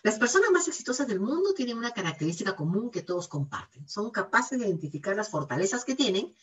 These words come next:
y saben cuáles necesitan. ¿Y entonces qué hacen? ¿Qué hacen con las que les faltan?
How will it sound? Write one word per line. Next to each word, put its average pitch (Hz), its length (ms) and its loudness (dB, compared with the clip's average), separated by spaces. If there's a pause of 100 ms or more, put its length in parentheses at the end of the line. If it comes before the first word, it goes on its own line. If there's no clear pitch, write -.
(160)
y 185 100 6
saben 156 300 2
cuáles 127 280 -2
necesitan. 180 600 0 (220)
¿Y 175 80 -2
entonces 262 320 2
qué 370 180 0
hacen? 160 400 -2 (400)
¿Qué 381 120 2
hacen 208 340 0
con 147 300 0
las 139 140 0
que 147 100 -4
les 135 160 -2
faltan? 127 400 -2